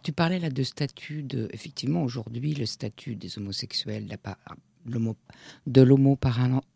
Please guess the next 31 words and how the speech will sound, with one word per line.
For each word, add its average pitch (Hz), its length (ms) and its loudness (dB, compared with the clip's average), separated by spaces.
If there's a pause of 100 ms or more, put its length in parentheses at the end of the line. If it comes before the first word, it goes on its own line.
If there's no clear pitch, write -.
(180)
parentalité, 127 920 0 (840)
euh, 120 920 -2 (300)
a 123 100 2
changé. 139 360 0 (220)
Mais 151 300 4
par 190 200 0
rapport 185 340 2
à 165 60 2
la 147 100 2
famille, 147 400 0
par 127 220 0
exemple, - 640 -6 (1160)
le, 131 1300 2
le 123 480 -6
problème 165 480 4
peut 139 200 2 (140)
être - 280 0
le 139 100 6
même, 196 180 2
même 156 260 4
si - 140 -2
l'homosexualité 139 920 2
est 135 80 -4 (140)
plus - 440 -4
acceptée 151 680 -4 (1120)
que 139 120 2
dans 135 120 2
les 127 200 2
années 127 200 2
soixante-dix, 123 640 -4
quatre-vingts. 139 540 -6